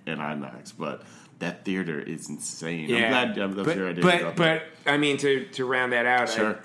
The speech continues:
Speaker 2: I, I think, like, there were a lot of people, uh, I mean, there's a lot of cheering going on in that movie.
Speaker 1: Yeah.
Speaker 2: And, like, that, the, the final sequence, spoiler alert, when he's trying to get the detonator, and then they have to cut the wires,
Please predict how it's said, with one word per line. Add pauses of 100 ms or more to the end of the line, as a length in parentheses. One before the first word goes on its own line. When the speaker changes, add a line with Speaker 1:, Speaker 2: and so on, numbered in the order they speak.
(140)
Speaker 2:
I,
I
think,
like, (640)
there
were
a
lot
of
people,
uh, (580)
I
mean,
there's
a
lot
of
cheering
going
on
in
that
movie.
Speaker 1:
Yeah. (400)
Speaker 2:
And,
like,
that,
the, (120)
the
final (100)
sequence,
spoiler
alert,
when
he's
trying
to
get
the
detonator,
and
then
they
have
to
cut
the
wires,